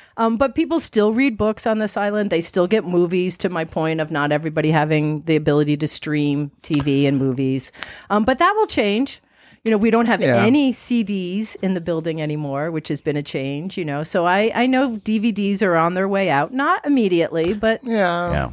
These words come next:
Speaker 1: they're going.
Speaker 3: And I'll, I also remember in my early days here on Block Island, uh, when Turtle closed down his
Speaker 1: Yeah.
Speaker 3: little video
Speaker 1: Yeah.
Speaker 3: shop at
Speaker 2: Oh,
Speaker 3: Estes,
Speaker 2: man.
Speaker 1: Yeah.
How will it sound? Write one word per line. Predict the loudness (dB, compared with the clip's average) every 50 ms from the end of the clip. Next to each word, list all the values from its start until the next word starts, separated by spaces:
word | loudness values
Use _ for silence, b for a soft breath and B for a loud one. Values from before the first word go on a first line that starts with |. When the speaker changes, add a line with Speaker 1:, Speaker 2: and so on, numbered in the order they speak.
| -8 -6
Speaker 1:
they're | -4 -4 -2
going. | 0 0 0 2 2 2 2 0 0 2
Speaker 3:
And | 2 2 2 2 0 -2 -4 _
I'll, | 0 2 4 4 4 2 2 _
I | 2 4
also | 4 4 2 2 2
remember | 2 2 2 2 2
in | 2
my | 2 0 0 0
early | 0 2 2 2 2 2
days | 2 2 0 0 0 -2
here | -2 -2
on | -2 -2 -2
Block | -2 -2 -2 -2 -2 -2
Island, | -2 -2 -2 -2 -2 -4 -6 -8 -10 b b b b b b b b
uh, | 0 0 2 2 2 2 2 0 -2 _
when | -8 -2 -2 0 0 0 -2 -4 -4
Turtle | -6 -2 0 2 2 4 4 4 2 2 0 -2 -6 _ _
closed | -2 0 2 2 2 2
down | 2 2 2 2
his | 2 0 0
Speaker 1:
Yeah. | 0
Speaker 3:
little | 0 0 0
video | 0 0 0 2 2 2 0 0 -2
Speaker 1:
Yeah. | -2 -2
Speaker 3:
shop | 0 0 0 0 0 0
at | 2
Speaker 2:
Oh, | 2 4 4
Speaker 3:
Estes, | 2 2 0 -2 -2 0 0 0 0 0 0 0 0
Speaker 2:
man. | -2
Speaker 1:
Yeah. | -4 -6